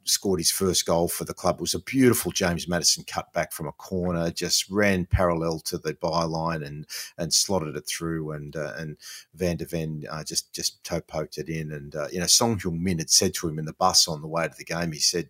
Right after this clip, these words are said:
uh, "You're going to score your <laughs> first goal today." So, you know, again, another one of the, the sort of the, the, the storyline threads of, of what's becoming a, you know, a real Hollywood,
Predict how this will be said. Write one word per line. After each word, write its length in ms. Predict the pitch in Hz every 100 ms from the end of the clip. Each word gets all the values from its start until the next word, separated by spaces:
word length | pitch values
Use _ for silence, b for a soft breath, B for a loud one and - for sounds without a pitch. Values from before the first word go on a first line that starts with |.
| 87
uh, 80 | 80 B B
"You're 80 | 92
going 180 | 95
to 60 | 85
score 320 | - - 90
your 80 | 76
<laughs> 0 |
first 420 | - - 95 -
goal 300 | - 85 78 -
today." 300 | 82 76 71
So, 220 | - 78
you 120 | 73
know, 120 | 78 -
again, 300 | 90 - 104
another 320 | 87 87 90 85
one 220 | 82 76
of 80 | 71
the, 100 | 78 B B B
the 80 | 90
sort 200 | 82 90
of 80 | 78
the, 120 | 80 -
the, 220 | 82 85 -
the 120 | 90 85 -
storyline 760 | - - 92 87 82 80 76
threads 480 | - - 90 85 76
of, 160 | 85 76 - - 92
of 280 | 76 76 -
what's 440 | 82 80 - - _ _ 101
becoming 520 | 98 - 92 85 80
a, 200 | 80 76 69 -
you 120 | 87
know, 100 | 82
a 120 | 78
real 300 | 80 85 85
Hollywood, 440 | - 90 80 73